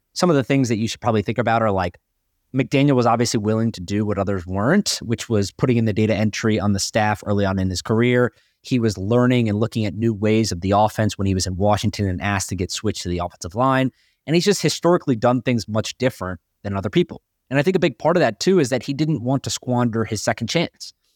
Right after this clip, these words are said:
He obviously felt like he made a mistake. Some of that had to do with his addiction at the time when he got fired from the Houston Texans.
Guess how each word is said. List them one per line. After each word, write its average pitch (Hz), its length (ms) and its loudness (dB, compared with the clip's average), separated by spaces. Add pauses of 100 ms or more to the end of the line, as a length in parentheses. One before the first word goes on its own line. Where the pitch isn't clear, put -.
(180)
He 131 120 2
obviously 127 260 2
felt 131 220 2
like 113 120 0
he 127 100 0
made 113 160 0
a - 20 0
mistake. 123 380 0
Some 123 180 0
of 117 60 2
that 113 100 2
had 113 200 -2
to 92 60 -16
do 117 120 0
with 107 120 -2
his 98 140 -6
addiction 104 460 -2
at 95 100 -2
the - 60 -10
time 123 420 0 (260)
when 107 120 -4
he 98 40 2
got 90 160 -4
fired 131 380 2
from 101 100 -4
the 87 60 0
Houston 82 320 -6
Texans. - 580 -10